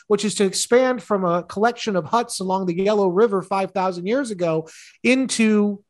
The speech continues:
the dominant, you know, global middle kingdom. Um, it's just unfortunate that the current dynasty ruling China is the Communist Party, uh, because they're a vicious group of people,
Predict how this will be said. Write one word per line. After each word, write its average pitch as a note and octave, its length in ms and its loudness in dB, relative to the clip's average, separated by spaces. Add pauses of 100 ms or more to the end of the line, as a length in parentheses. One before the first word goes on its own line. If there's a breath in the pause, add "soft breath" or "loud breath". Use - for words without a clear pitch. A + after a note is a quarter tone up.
(160)
the F3+ 100 0
dominant, G#3+ 680 4 (340)
you G#3+ 120 2
know, F3 240 2
global G3+ 680 4
middle F#3+ 300 0
kingdom. G3+ 500 -6 (480 soft breath)
Um, E3+ 560 4
it's F3 140 -10
just G#3+ 220 2
unfortunate G#3+ 560 2
that F#3 140 -2
the F3+ 80 -6
current G3 500 -2
dynasty F#3+ 680 0
ruling F#3+ 400 2
China G#3+ 380 -4
is F3+ 220 -2
the F3+ 80 -8
Communist F#3+ 520 -4
Party, G#3 520 0 (420 soft breath)
uh, F3 180 4
because F3+ 580 2
they're G3 560 4
a F#3 100 0
vicious G3+ 380 0
group G3+ 240 -2
of F#3 100 -10
people, G#3 560 -2